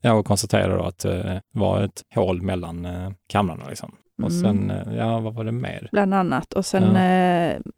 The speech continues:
Speaker 2: var det ju då den här pulmonalis-klaffen som, eh, var, det var en förträngning där. Eh, och sen pratade de även om att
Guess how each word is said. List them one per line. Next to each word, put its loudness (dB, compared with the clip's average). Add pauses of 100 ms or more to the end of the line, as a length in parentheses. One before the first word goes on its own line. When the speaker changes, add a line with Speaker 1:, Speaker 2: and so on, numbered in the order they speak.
Speaker 2:
var 2
det 4
ju 4
då 4 (200)
den -4
här -2
pulmonalis-klaffen 0
som, -2
eh, -2
var, 0 (340)
det -2
var 2
en 0
förträngning -2
där. -2 (280)
Eh, -2
och -4
sen 0
pratade 0
de 0
även 0
om 2
att -8